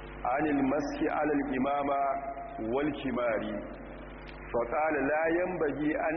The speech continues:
yamsaha ar-rajulu wala al-mar'ata, wala al-mar'atu ala imamatin wala kimarin,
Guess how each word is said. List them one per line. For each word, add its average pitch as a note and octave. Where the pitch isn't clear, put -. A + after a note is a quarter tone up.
yamsaha C#3+
ar-rajulu C#3+
wala D3
al-mar'ata, C#3+
wala D3
al-mar'atu C#3+
ala D3
imamatin C3
wala B2+
kimarin, C3